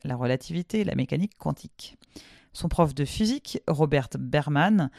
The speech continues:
déclara plus tard dans le New York Times Magazine, « Il était uniquement nécessaire pour lui de savoir que quelque chose pouvait être fait, et il pouvait alors le faire sans chercher à voir comment d'autres personnes l'avaient fait. » Arrive alors l'examen final de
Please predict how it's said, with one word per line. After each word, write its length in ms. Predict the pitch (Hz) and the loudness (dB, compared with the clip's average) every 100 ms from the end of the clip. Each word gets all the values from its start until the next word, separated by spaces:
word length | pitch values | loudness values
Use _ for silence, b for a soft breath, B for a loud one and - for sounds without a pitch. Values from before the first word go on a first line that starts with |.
| B B | B B
déclara 400 | 160 208 185 175 | 0 2 4 2
plus 160 | 185 160 | 2 2
tard 140 | 170 | 2
dans 100 | 143 | 2
le 120 | 123 123 | 0 0
New 120 | 156 | 0
York 240 | 143 135 | -2 -4
Times 200 | - 127 120 | -4 -4 -2
Magazine, « 640 | 131 127 127 135 202 220 254 b b b 196 | -2 0 0 0 2 0 0 b b b 2
Il 100 | 226 | 2
était 240 | 233 294 _ - - | 4 0 _ -10 2
uniquement 480 | 226 220 190 185 | 4 4 4 4
nécessaire 600 | 156 190 - 151 175 202 | 4 2 0 -2 0 0
pour 180 | - 147 | -2 -2
lui 160 | 147 196 | 0 0
de 120 | 151 | -2
savoir 600 | - 180 156 156 151 - b b b | -2 0 4 4 4 0 b b b
que 80 | - | -4
quelque 280 | 185 160 160 | -2 0 0
chose 300 | - 147 - | 0 -4 -4
pouvait 240 | 139 139 135 | -4 -2 -2
être 240 | 131 131 | -6 -8
fait, 280 | - 180 - b b b 190 | -4 -4 -4 b b b 2
et 160 | 208 - | 2 0
il 100 | 135 | -8
pouvait 320 | - 156 151 | -4 0 0
alors 300 | 139 151 180 - | 2 4 2 2
le 100 | 160 | -2
faire 400 | - 135 147 208 | 0 -2 -2 -6
sans 220 | - 214 | -6 -2
chercher 380 | 208 151 - 208 | 0 -2 -4 0
à 80 | 156 | 0
voir 260 | 131 165 - | 2 -2 -2
comment 220 | 147 147 | -2 2
d'autres 280 | 156 - 135 | 0 -2 -2
personnes 280 | 131 160 | -2 0
l'avaient 160 | 143 131 | 0 -2
fait. » 220 | - 117 _ B B _ _ _ b b b | -4 -8 _ B B _ _ _ b b b
Arrive 260 | 208 277 190 | 2 4 6
alors 300 | 160 202 202 | 6 4 4
l'examen 560 | 170 190 160 151 185 | -2 -2 0 2 0
final 520 | 190 - 151 160 185 - | -4 -4 2 2 2 -2
de 260 | 147 170 | 0 0